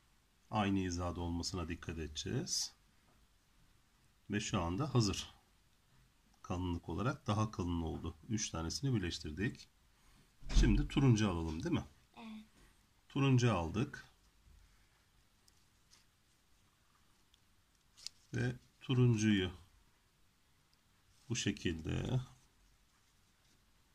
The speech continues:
Speaker 1: içine koyuyoruz. Hemen çevirip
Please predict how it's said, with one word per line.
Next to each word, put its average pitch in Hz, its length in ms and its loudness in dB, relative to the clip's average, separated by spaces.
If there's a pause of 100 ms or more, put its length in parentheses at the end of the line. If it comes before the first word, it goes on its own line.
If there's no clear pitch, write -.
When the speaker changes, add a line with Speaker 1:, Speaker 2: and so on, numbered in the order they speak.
(440)
Speaker 1:
içine 85 380 -4
koyuyoruz. 87 880 -2 (1600)
Hemen 87 320 -4
çevirip 90 840 -2